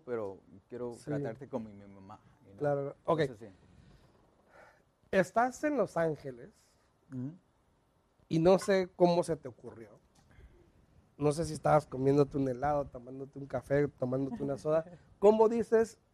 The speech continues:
Speaker 2: "Me voy a Las Vegas"?
Speaker 1: Ujú.
Speaker 2: ¿En qué momento decides, "Me voy"?
Speaker 1: So, como yo vino a Las Vegas, yo de Los Ángeles y Las Vegas, yo manejaba mucho cuerpos.
Speaker 2: Ah, ok.
Speaker 1: So, yo manejé cuerpos,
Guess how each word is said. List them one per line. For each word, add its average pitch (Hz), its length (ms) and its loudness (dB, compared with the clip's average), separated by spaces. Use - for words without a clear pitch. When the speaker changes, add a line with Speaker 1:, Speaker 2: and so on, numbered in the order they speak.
Speaker 2:
"Me 160 140 2
voy 185 140 2
a 277 40 -4
Las 254 100 -12
Vegas"? - 200 -4
Speaker 1:
Ujú. 107 220 -20
Speaker 2:
¿En 165 140 -4
qué 175 100 0
momento 202 400 0
decides, 185 340 2
"Me 175 140 0
voy"? 143 260 -2
Speaker 1:
So, - 680 4
como 196 240 0
yo 196 160 2
vino 202 240 -4
a 196 60 2
Las 165 180 4
Vegas, 175 380 0
yo 156 500 -4
de 127 240 6
Los 131 240 4
Ángeles 165 760 -4
y 127 200 -2
Las 120 200 0
Vegas, 139 380 -4
yo 131 100 -8
manejaba 131 560 -6
mucho 127 380 -10
cuerpos. 143 480 -2
Speaker 2:
Ah, 202 240 -2
ok. 180 220 -8
Speaker 1:
So, 120 120 -10
yo 117 180 -8
manejé 139 420 -4
cuerpos, 151 460 -4